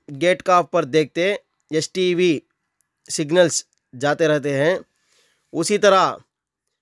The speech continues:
ये पैनल में एक सोर्स काफ से दूसरे सोर्स काफ को एसटीएच सिग्नल्स जाते हैं। अब हमको,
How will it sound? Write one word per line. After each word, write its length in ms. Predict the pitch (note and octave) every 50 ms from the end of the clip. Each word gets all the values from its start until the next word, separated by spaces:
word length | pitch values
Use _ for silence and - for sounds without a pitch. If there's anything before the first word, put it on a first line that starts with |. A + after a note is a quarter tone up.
| _ _ _ _ _
ये 160 | - D3+ E3+ E3+
पैनल 360 | - F3 E3+ F3 F3+ F#3 F#3
में 300 | F3+ F3+ D#3+ C3+ A#2 - - _ _ _ _ _ _ _ _ _ _ _ _ _ -
एक 300 | C#3+ D3 E3+ F#3 F#3+ -
सोर्स 380 | - - - F3+ F3+ F#3 D#3+ -
काफ 260 | - F3 E3 E3 D3
से 200 | - - E3+ D#3+ C#3
दूसरे 320 | C3 E3+ D#3 - E3+ E3+
सोर्स 280 | D#3+ - D#3+ D#3 C#3+ -
काफ 260 | - D3+ C#3+ C#3 C#3
को 160 | - D#3+ F3 F#3+ G3 E3+ - _ _ _ _ _ _ _ _ _ _ _ _ _ _ -
एसटीएच 720 | C3+ D3 D3+ - - G3+ G3 G3 F3+ F3+ E3 - - F3 D#3+ B2+ A#2 - _ _ _ _ _ _ -
सिग्नल्स 580 | - - E3+ D3 C3 D3+ F3 E3 D#3 - - F3 G3 A3 - - _ _ _ _ _ _ _ _ _ _ _ _ -
जाते 400 | C3+ A#2+ D3 C#3+ C#3+ C#3+ D#3 C3+ B2+
हैं। 160 | B2 A#2 G#2 - _ _ _ _ _ _ _ _ _ _ _ _ _ _ _ _ _ _ _ _ -
अब 140 | D3+ E3 E3+
हमको, 380 | F3 F3+ F3+ D#3 F#3+ G3 -